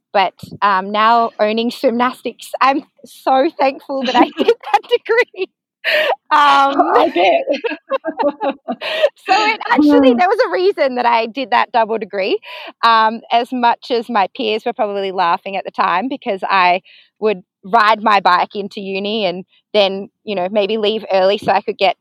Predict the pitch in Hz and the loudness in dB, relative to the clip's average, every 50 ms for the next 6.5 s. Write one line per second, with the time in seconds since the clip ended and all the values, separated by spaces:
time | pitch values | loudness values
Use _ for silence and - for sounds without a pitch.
0 | - - 202 185 180 180 175 190 - _ - 214 208 196 190 202 190 180 190 208 | -4 -2 0 2 2 2 2 -2 -6 _ -2 0 0 2 2 2 0 0 0 -4
1 | - - 202 185 190 - 202 196 190 190 196 196 - - 233 226 202 185 180 185 | -4 0 0 0 2 2 2 2 4 4 2 0 -2 -6 -6 -4 -4 -2 -4 -4
2 | 196 208 233 - _ _ _ _ _ _ _ _ _ _ _ _ _ - 208 202 | -4 -6 -8 -12 _ _ _ _ _ _ _ _ _ _ _ _ _ -4 -2 0
3 | 202 196 185 190 196 - - - 196 185 190 190 254 - - 247 226 - - - | 0 0 -2 -4 -6 -6 -4 0 0 2 2 2 0 0 -2 -4 -6 -6 -4 0
4 | - 214 208 214 220 254 277 302 - - - 254 247 247 254 254 233 - - - | 2 4 4 4 2 0 -2 -4 -4 -2 2 2 4 4 2 2 0 -2 -4 -2
5 | - 233 226 233 233 240 233 220 202 202 185 - 185 185 - - _ - 202 170 | 2 2 4 4 4 2 2 2 2 0 0 0 0 -2 -2 -4 _ -2 0 0
6 | 170 196 233 - - _ - 185 180 | 0 0 -4 -6 -6 _ -2 0 0